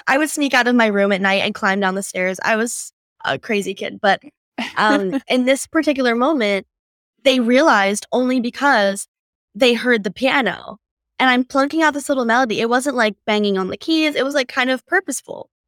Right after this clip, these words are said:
Speaker 1: And then my mom, embarrassed, runs over, and she had to grab me off the stage. I did not wanna get off. She was, like, negotiating with me to get off the stage. And I was like, "I wanna play piano."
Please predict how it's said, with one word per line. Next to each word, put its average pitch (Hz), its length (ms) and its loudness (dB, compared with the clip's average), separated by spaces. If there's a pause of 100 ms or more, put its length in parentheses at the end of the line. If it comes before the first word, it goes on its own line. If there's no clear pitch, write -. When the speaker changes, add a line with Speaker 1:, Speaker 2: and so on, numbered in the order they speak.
(420)
Speaker 1:
And 277 140 2
then 269 320 -2 (680)
my 254 180 4
mom, 202 460 2
embarrassed, 196 800 0 (200)
runs 233 320 2
over, 226 560 2 (320)
and 240 280 0
she - 140 0
had 247 180 2
to 269 120 -6
grab 247 240 -6
me 240 120 0
off 262 120 0
the 302 80 -16
stage. 202 360 -4 (300)
I 233 180 2
did 226 160 -4
not 196 340 2
wanna 196 200 0
get 185 160 -2
off. 165 260 -6
She - 220 -6
was, 254 160 -4
like, 277 200 -2 (160)
negotiating 214 800 0
with 202 180 -4
me 196 300 -6 (360)
to 294 120 0
get 226 140 2
off 196 200 0
the 214 100 -8
stage. 180 360 -8 (400)
And 262 120 0
I 285 100 2
was 311 120 -4
like, 311 200 -6 (160)
"I 311 140 0
wanna 359 220 0
play 302 240 -2
piano." 247 640 -2